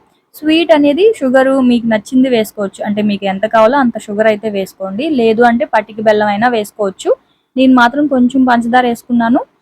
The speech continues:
మిగతాది బెల్లం అయితే నేను డైరెక్ట్గా పాలల్లో వేస్తాను అనమాట. So, ఇప్పుడు ఏం, ఇప్పుడు ఏం చేశానంటే పౌడర్ చేసుకున్నాను కదా, so ఆ పౌడర్ని పక్కన పెట్టేసుకున్నాను. ఒక త్రీ స్పూన్స్ కొంచెం వాటర్లో మిక్స్ చేసేసి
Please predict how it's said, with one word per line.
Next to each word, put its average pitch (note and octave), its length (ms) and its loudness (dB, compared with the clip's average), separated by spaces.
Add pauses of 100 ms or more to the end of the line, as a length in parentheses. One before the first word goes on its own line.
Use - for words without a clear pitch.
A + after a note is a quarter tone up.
(260)
మిగతాది C4 440 2
బెల్లం B3 340 4
అయితే A#3 220 0
నేను D4 200 0
డైరెక్ట్గా G#3 420 0
పాలల్లో G#3+ 460 2
వేస్తాను F#3 420 -4
అనమాట. F3+ 300 -12 (540)
So, D4+ 60 -4
ఇప్పుడు B3+ 220 2
ఏం, A#3+ 240 4 (220)
ఇప్పుడు G#3 200 -2
ఏం A3 160 0
చేశానంటే A3 680 -4 (1080)
పౌడర్ C4 320 4
చేసుకున్నాను A#3+ 500 -2
కదా, B3 240 2
so D#4+ 140 -2
ఆ A#3 60 2
పౌడర్ని A#3 520 2
పక్కన A3+ 300 -4
పెట్టేసుకున్నాను. F#3+ 760 -4 (420)
ఒక B3 160 0
త్రీ D4 360 0
స్పూన్స్ D4 420 0
కొంచెం B3+ 500 0
వాటర్లో A#3 480 2
మిక్స్ G#3+ 380 -4
చేసేసి A3 540 -4